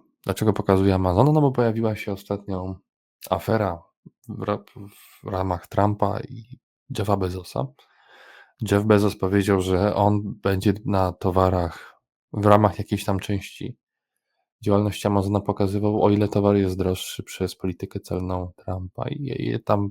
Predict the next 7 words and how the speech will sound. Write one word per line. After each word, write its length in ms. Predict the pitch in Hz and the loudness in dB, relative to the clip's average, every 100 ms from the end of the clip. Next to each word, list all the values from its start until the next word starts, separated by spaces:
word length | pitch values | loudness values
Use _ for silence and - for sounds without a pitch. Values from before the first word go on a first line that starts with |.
| - | -4
panowie 320 | 98 101 95 | 0 2 2
sobie 180 | - 90 | -2 -4
po-, 260 | 95 95 | 0 0
pogadali 840 | 92 95 92 90 95 98 101 104 101 | 0 -4 -2 2 2 2 0 -2 -6
i 60 | |
to 120 | 98 95 | -6 -8
zostało 760 | - - 95 95 98 104 120 | -8 -2 0 2 2 -2 -8